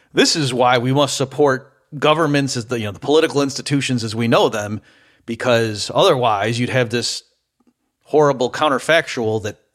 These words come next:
actually is what happened in history." Okay. Let me, maybe I, I'm realizing as I'm getting into this stuff, provide some terminology. So probably for the purposes of this podcast, I'm not gonna be able to help myself,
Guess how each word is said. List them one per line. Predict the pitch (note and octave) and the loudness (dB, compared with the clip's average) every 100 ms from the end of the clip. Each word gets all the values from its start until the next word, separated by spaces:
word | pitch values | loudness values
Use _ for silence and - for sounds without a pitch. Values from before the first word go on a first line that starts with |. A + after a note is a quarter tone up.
| - | -6
actually | A#2+ - G#2+ G#2+ | -6 -4 -6 -6
is | G2+ | -8
what | G2 | -6
happened | G#2+ G2 F#2+ | -6 -6 -12
in | F#2 G2 - | -12 -14 -8
history." | A2+ - D2+ - _ _ _ _ _ _ | -8 -6 -10 -16 _ _ _ _ _ _
Okay. | - G2 - - - - | -12 -12 -12 -20 -12 -6
Let | G3+ | -2
me, | A#3 F#3+ | 0 -2
maybe | E3 F3 E3 E3+ D#3 C#3 | -6 -4 0 2 2 0
I, | |
I'm | B2 B2+ B2 | -2 -2 0
realizing | C3 A#2 A#2 A#2 | 2 2 0 -4
as | G#2+ | -6
I'm | A2 | -6
getting | A2 A2+ | -6 -6
into | A2+ A2 | -4 -4
this | G#2+ - | -4 -4
stuff, | A2+ G2 - _ _ _ _ _ _ _ | -4 -4 -10 _ _ _ _ _ _ _
provide | - B2 C3 B2 | -10 -2 0 0
some | - B2 A2 G#2+ G2+ _ _ | -2 -4 -4 -8 -14 _ _
terminology. | - C3 A2+ A2 A2+ G#2+ G#2 G#2 - _ _ _ _ _ _ _ _ _ _ _ _ _ _ _ | -4 -2 0 0 -2 -4 -10 -12 -16 _ _ _ _ _ _ _ _ _ _ _ _ _ _ _
So | - - C#3+ C3 B2 - - - _ | -10 0 2 2 -2 -8 -12 -18 _
probably | - - F#3+ F#3+ D#3+ D#3+ | -12 2 2 2 2 0
for | C#3 C#3+ | 0 -2
the | C3 | -4
purposes | - D3+ C3+ B2+ | -2 -2 -2 -4
of | A#2+ | -4
this | A2+ A#2+ | -2 -4
podcast, | - A#2+ A#2+ - A#2+ A2+ | -2 -2 -2 -2 -4 -2
I'm | A#2 A#2+ | -4 -2
not | C3 B2+ | -2 -2
gonna | C3 | -4
be | A2+ A#2+ | -2 -4
able | A2 | -4
to | |
help | G2 - A#2+ | -4 -4 -6
myself, | G#2+ G2+ - F#2+ F2+ - | -8 -8 -4 -4 -6 -12